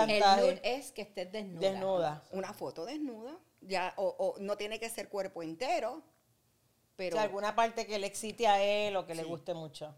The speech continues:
Speaker 3: Mi gente, existe
Speaker 1: Ay,
Speaker 3: Google.
Speaker 1: Dios
Speaker 3: Si quieren
Speaker 1: mío,
Speaker 3: jugar
Speaker 1: por
Speaker 3: eso, existe mucha
Speaker 1: favor.
Speaker 3: foto en Google, copien y la
Speaker 1: Sí,
Speaker 3: mandan y ya.
Speaker 1: cropéala y <laughs> envíala.
Speaker 3: Sí,
Speaker 1: Pero
Speaker 3: porque las fantasías de las parejas, a veces tú dices,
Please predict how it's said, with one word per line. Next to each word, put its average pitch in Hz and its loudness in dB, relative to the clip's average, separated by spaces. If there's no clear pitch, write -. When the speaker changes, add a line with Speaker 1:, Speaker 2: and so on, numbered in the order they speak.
Speaker 3:
Mi 196 -8
gente, 190 -8
existe 226 -10
Speaker 1:
Ay, 226 -8
Speaker 3:
Google. 240 -4
Speaker 1:
Dios - -8
Speaker 3:
Si 226 -4
quieren 220 -2
Speaker 1:
mío, 226 0
Speaker 3:
jugar 269 2
Speaker 1:
por 311 2
Speaker 3:
eso, 214 2
existe 202 0
mucha 185 2
Speaker 1:
favor. 294 0
Speaker 3:
foto 285 2
en 285 -2
Google, 311 -4
copien 226 -4
y 233 0
la 247 2
Speaker 1:
Sí, 247 4
Speaker 3:
mandan 247 -2
y 202 -8
ya. 165 -8
Speaker 1:
cropéala 226 8
y 202 2
<laughs> - -8
envíala. 214 6
Speaker 3:
Sí, - -12
Speaker 1:
Pero 427 8
Speaker 3:
porque 415 8
las 339 6
fantasías 285 6
de 320 6
las 370 4
parejas, 320 4
a 262 8
veces 254 4
tú 285 -2
dices, 254 -4